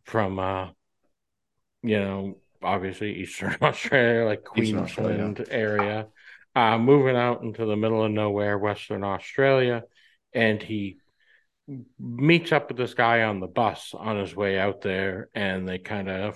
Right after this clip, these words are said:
Speaker 1: form a bond. Uh, this friend introduces him to this other char-, guy who's, uh, played by Joel Edgerton. Um, uh, you know, I,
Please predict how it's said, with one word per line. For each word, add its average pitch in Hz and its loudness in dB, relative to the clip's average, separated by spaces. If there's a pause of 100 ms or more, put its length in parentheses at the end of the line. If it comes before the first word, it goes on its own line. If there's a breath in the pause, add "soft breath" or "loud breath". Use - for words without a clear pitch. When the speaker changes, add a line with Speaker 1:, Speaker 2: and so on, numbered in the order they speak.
(140)
Speaker 1:
form 110 2
a 98 -2
bond. 135 4 (520 soft breath)
Uh, 113 4
this 113 0
friend 110 0
introduces 98 -6
him 95 -8
to 95 -8
this 87 -8
other 123 2 (100)
char-, 113 2
guy 110 0 (160)
who's, 104 -4
uh, 101 2
played 135 0
by 110 2
Joel 92 -4
Edgerton. 101 -8 (720 soft breath)
Um, 123 2 (1500 soft breath)
uh, 156 4 (180)
you 170 4
know, 170 6
I, 156 2